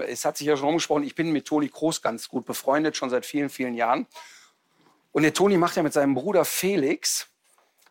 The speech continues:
einen Podcast, der heißt Einfach mal Luppen.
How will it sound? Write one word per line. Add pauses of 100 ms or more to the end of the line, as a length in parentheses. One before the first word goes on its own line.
(140)
einen
Podcast,
der
heißt
Einfach
mal
Luppen.